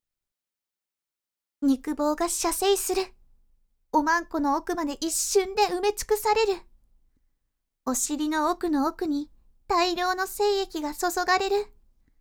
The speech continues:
口の中にドクドクと射精され、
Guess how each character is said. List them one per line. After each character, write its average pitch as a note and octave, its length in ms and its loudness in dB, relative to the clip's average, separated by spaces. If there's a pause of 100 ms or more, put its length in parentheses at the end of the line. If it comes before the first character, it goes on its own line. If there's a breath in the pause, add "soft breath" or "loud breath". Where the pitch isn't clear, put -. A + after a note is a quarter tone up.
(720)
口 - 260 -8
の D#4 120 0
中 E4 280 -4
に C4+ 300 -2
ド F#4+ 160 0
ク F#4+ 120 -2
ド F4 120 0
ク - 100 -14
と D4 140 -4
射 E4+ 220 0
精 F4+ 260 -2
さ F#4 160 -2
れ、 F#4 240 -2